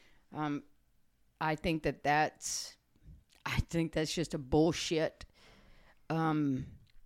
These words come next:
thing that people, you know, a lot of,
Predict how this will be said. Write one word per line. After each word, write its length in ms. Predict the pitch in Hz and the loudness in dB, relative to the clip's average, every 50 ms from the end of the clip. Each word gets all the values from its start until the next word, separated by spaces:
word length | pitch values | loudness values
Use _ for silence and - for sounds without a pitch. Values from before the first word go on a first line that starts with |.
| - - - - - - - - - _ - - - - - - | -20 -20 -20 -20 -20 -20 -20 -20 -20 _ -20 -20 -18 -14 -14 -14
thing 380 | - - - 202 185 180 175 170 | -6 0 2 4 4 4 4 2
that 160 | 143 - - | 0 2 2
people, 480 | - 185 160 - 165 170 151 175 - - - | 2 2 2 2 4 4 4 2 0 -2 2
you 80 | 170 | 4
know, 180 | 160 156 151 - | 4 6 6 4
a 20 | 160 | 4
lot 220 | 156 156 151 151 | 6 6 6 4
of, 80 | 156 | 4